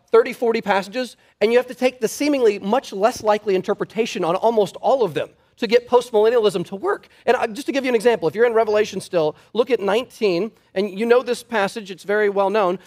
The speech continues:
but let, let me just read part of it, and then I'll tell you how Doug Wilson interprets it. Uh,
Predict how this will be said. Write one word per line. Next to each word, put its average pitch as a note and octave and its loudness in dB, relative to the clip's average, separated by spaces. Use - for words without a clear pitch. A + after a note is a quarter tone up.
but G3+ -2
let, A3+ 0
let B3 2
me C#4+ -2
just C4 -10
read C4 -4
part B3+ 2
of B3 2
it, B3+ 0
and G#3+ -4
then G3+ 0
I'll F#3+ 2
tell A#3+ -2
you A#3+ 0
how F#3+ 0
Doug F#3+ -2
Wilson G3 -2
interprets F#3 -4
it. D3+ -8
Uh, F3 2